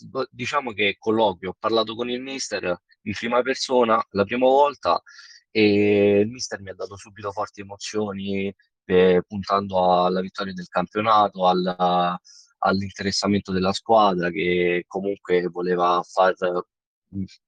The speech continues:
vincere tutti questo campionato enormemente. E comunque con, cioè, già dalle sue parole era molto grintoso e quella cosa mi ha attirato subito.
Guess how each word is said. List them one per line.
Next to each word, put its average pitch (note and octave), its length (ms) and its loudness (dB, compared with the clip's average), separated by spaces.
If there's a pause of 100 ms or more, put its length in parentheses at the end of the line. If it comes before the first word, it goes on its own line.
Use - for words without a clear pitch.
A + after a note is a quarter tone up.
(160)
vincere G2+ 540 2
tutti G#2+ 340 -4
questo G2 300 -2
campionato F#2+ 600 2
enormemente. F#2 760 -4 (1160)
E G2 1120 4
comunque G#2+ 440 -2
con, F#2+ 580 0
cioè, G2+ 260 -4 (100)
già G#2 180 -4
dalle G#2 200 -2
sue G#2+ 160 -8
parole G2+ 680 2 (100)
era F#2 180 0
molto G2+ 320 -4
grintoso F#2 720 -2
e E2+ 400 -2
quella F#2+ 220 0
cosa G2+ 240 0
mi F2+ 100 -4
ha E2+ 120 0
attirato F2+ 400 -4
subito. E2 560 -8